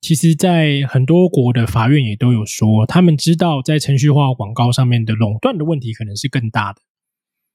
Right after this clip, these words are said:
哦，但是因为终究是民主政权，哦，那所以说他们的法院在运作的时候，三号还是要去考虑到民众的观感，所以要理解大家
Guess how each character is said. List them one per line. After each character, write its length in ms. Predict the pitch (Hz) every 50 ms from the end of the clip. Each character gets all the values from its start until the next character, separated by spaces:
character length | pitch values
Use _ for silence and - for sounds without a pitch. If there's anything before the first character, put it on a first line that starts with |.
| _ _ -
哦， 60 | 123 131
但 120 | 175 190
是 120 | 196 202
因 160 | 196 190 190 190
为 120 | 185 170
终 220 | 151 - 165 175
究 300 | 165 - 180 160 151 135
是 720 | 127 - - 147 139 135 135 127 123 123 120 120 120 131 - _ _ _ _ _ _ _ _ _ _ _ _ _ _ _ _
民 160 | 147 143 151
主 100 | 143 135
政 160 | 120 139 139 127
权， 320 | 120 117 104 104 113 120 - _ _ _ _ _
哦， 180 | - 131 110 104
那 180 | 110 117 117 120
所 160 | 120 - 143
以 20 | 135
说 160 | 123 147 139
他 120 | 135 165
们 100 | 160 151
的 80 | 139 131
法 320 | - - 123 110 104 110
院 300 | 127 151 160 143 123 120
在 280 | 117 143 143 135 139 147 -
运 180 | 165 151 147
作 180 | - 156 139 135
的 60 | 127
时 100 | - 143
候， 140 | 135 131 123
三 180 | - 180 185
号 360 | 208 190 196 156 143 139 - _ _ _ _ _ _ _
还 120 | - 156
是 80 | 143 175
要 80 | 175
去 100 | 151 180
考 200 | 165 - - 120
虑 120 | 120 151 147
到 140 | 156 147
民 180 | 135 127 123 131
众 320 | 135 160 156 139 131 123 117
的 120 | - 110 110
观 200 | - 170 202 208
感， 180 | 175 120 104 _ _ _ _ _ _ _ _ _ -
所 100 | - 165
以 60 | 165
要 80 | 170 170
理 180 | 139 156 175
解 160 | 170 165 131
大 120 | 123 143 147
家 360 | 151 151 156 151 151 165 -